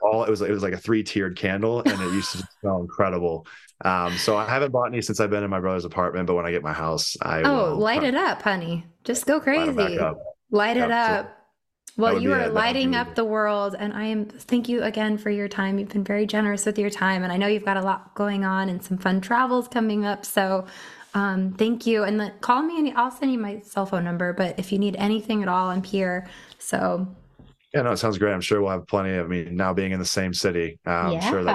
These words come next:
Speaker 1: we'll,
Speaker 2: Yeah.
Speaker 1: we'll, we'll have plenty to talk about, and definitely, I'm sure we'll bump into each other at some point. So I, uh,
Speaker 2: Absolutely, and have fun at the Boot Scoot and Boogie.
Speaker 1: I, I haven't been there yet. I don't know what that is, but it sounds, sounds dangerous.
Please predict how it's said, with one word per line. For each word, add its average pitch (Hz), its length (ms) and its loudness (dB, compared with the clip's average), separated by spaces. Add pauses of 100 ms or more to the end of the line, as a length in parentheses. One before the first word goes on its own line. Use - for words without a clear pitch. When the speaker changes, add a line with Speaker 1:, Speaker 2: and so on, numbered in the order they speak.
(120)
Speaker 1:
we'll, - 0 -
Speaker 2:
Yeah. 190 220 -4
Speaker 1:
we'll, 87 320 -2
we'll 87 200 -6
have 85 200 -6
plenty 98 240 0
to 87 80 0
talk 87 280 0
about, 87 320 0
and 80 220 -6 (300)
definitely, 92 400 0
I'm 87 60 -8
sure 92 180 2
we'll 85 80 2
bump 85 240 -2
into 82 180 0
each 80 160 -2
other 80 120 0
at 80 80 -4
some 82 180 -4
point. 78 280 -4
So 78 360 -2
I, 82 160 0
uh, 80 140 0
Speaker 2:
Absolutely, 226 960 0
and 196 120 -2
have 240 200 0
fun 254 200 2
at 254 140 -4
the 202 80 -2
Boot 247 260 -2
Scoot - 280 0
and 214 120 0
Boogie. 214 500 -2 (1040)
Speaker 1:
I, 117 560 2 (180)
I - 120 2
haven't 123 220 0
been 131 120 2
there 131 120 2
yet. 104 160 0
I 104 40 0
don't 110 100 0
know 110 80 2
what 107 120 0
that 110 120 2
is, 107 280 0
but 92 400 -2
it - 160 -10
sounds, 101 580 -2 (880)
sounds 117 280 0
dangerous. 104 600 -4